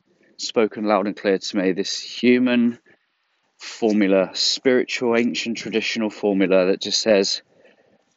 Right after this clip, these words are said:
come from a place of being, show up in the world from that place, do what you love, do what you're born to do, do great things,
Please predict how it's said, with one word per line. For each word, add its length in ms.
come 180
from 160
a 40
place 340
of 100
being, 480
show 340
up 220
in 100
the 100
world 420
from 500
that 180
place, 460
do 140
what 120
you 80
love, 320
do 140
what 80
you're 100
born 260
to 120
do, 340
do 160
great 260
things, 560